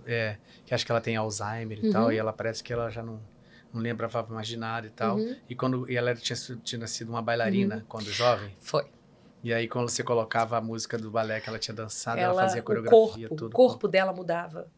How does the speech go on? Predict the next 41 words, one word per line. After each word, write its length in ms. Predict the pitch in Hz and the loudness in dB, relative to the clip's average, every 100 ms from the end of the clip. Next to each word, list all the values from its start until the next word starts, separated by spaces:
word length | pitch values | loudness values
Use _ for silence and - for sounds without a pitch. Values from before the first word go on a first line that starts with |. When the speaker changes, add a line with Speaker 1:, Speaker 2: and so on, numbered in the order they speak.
| - | -14
Speaker 1:
É. 60 | 104 101 _ _ _ - - - _ - _ - - - - - - - - | -14 -16 _ _ _ -20 -20 -20 _ -20 _ -20 -20 -20 -20 -20 -20 -18 -8
Speaker 2:
Ah, 340 | 226 190 180 | -2 0 -2
vai 140 | 175 180 | -4 -8
entender. 580 | 190 202 202 170 151 160 - - - | -6 -6 -2 0 0 -4 -14 -20 -14
Speaker 1:
Né? 140 | 127 151 160 | -12 -10 -10
Aquilo 360 | - 120 - 151 | -8 -6 0 0
que 80 | 151 | 2
tá 120 | 139 | 2
desligado 600 | 127 120 127 123 123 120 | 2 0 -2 2 2 0
do 140 | 117 113 | -4 -2
mundo, 520 | 123 180 196 117 113 _ _ _ _ _ - | 0 0 0 -2 -8 _ _ _ _ _ -2
Speaker 2:
E 100 | 175 | 0
a 60 | 165 | -2
gente 320 | 165 165 160 | -2 -4 -4
vivenciou 600 | 190 170 185 - 196 175 | -6 -4 -4 -2 -2 -4
tudo 140 | 190 | -6
Speaker 1:
você 80 | 190 | -2
faz 240 | 233 185 135 | 2 4 4
Speaker 2:
isso. 100 | 139 | 2
Speaker 1:
uma 100 | 131 | 0
ponte 340 | - 131 127 | -2 -4 -2
ali 180 | 123 127 | -4 -4
e 40 | |
você 140 | 139 151 | -4 -6
liga 240 | 135 139 | -4 -4
de 100 | 131 | -2
novo. 340 | 113 117 127 104 _ _ _ _ _ _ _ _ _ | -2 -2 -4 -8 _ _ _ _ _ _ _ _ _
Isso 180 | 127 - | -2 6
Speaker 2:
Eu 60 | |
Speaker 1:
aí 60 | 359 | 8
é 20 | |
Speaker 2:
sinto 220 | 440 453 | 10 8
Speaker 1:
mágico. 180 | - 370 | 6 8
Speaker 2:
falta 300 | 330 285 277 233 | 10 10 8 4
disso. 560 | 202 185 240 - 170 - | 4 2 0 -4 -6 -6
Eu 80 | 226 | 0
sinto 300 | 208 233 226 | 2 2 -2
falta 440 | 220 208 196 175 180 | 2 4 4 2 -2
disso. 360 | 160 156 156 - | -4 -6 -8 -10
Speaker 1:
Faço 240 | 104 - | -8 -8
ideia. 320 | 180 117 120 | -8 -8 -8